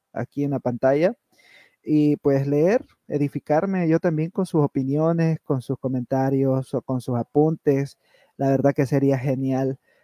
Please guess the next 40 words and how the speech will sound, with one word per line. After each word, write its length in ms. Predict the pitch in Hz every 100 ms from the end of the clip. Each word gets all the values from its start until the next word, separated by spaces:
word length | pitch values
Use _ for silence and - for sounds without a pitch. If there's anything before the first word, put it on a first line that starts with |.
| _
de 100 | 131
parte 300 | - 131 131
de 60 | 120
ustedes. 360 | - 127 131
Así 200 | 131 185
que 120 | -
un 80 | 190
saludo 340 | 180 165 180 185
también 460 | 160 160 185 208 - _ _ -
a 80 | 147
los 120 | 151
hermanos 340 | 151 156 180
que 140 | - 160
nos 120 | 151
pueden 200 | 165 165
estar 240 | 156 165
escuchando 880 | 156 - 151 165 156 170 180 190 175
en 320 | 147 143 139
Chile, 840 | - 202 214 208 202 196 196 202 175
Colombia, 640 | - 139 160 185 170 175
Ecuador, 640 | 147 131 127 143 165 175 -
Panamá, 600 | 135 131 131 143 151 156
Honduras, 1120 | 139 123 147 160 160 156 156 - - - _
qué 120 | - 185
sé 200 | - 120
yo, 160 | 147
España, 800 | - - - 143 160 180 185 185 - _ _ -
Estados 460 | - - 185 202
Unidos. 600 | 202 151 147 170 247 - _ - _ _ -
Hay 120 | 143
personas 440 | 175 143 156 160
de 80 | 147
Estados 280 | 123 147 156
Unidos 340 | 165 147 151 -
que 80 | 147
escuchan 840 | - 151 156 185 165 151 135 131
las 220 | 123 117
transmisiones 540 | - 127 127 147 151 151
en 100 | 135
vivo 340 | 151 185